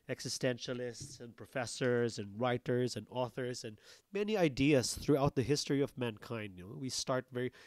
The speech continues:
we, we look for wisdom in, uh, from the start of the Roman Empire. We look for wisdom in the Bible and Christianity. We look for wisdom in different C E Os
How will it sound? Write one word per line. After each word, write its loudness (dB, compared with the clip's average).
we, 4
we 6
look 6
for 6
wisdom 6
in, 2
uh, 0
from -6
the -6
start -2
of -6
the -6
Roman -2
Empire. 2
We -2
look -4
for -4
wisdom -4
in -10
the -16
Bible 0
and -10
Christianity. -4
We -6
look -8
for -6
wisdom -2
in -10
different -8
C -8
E -8
Os 2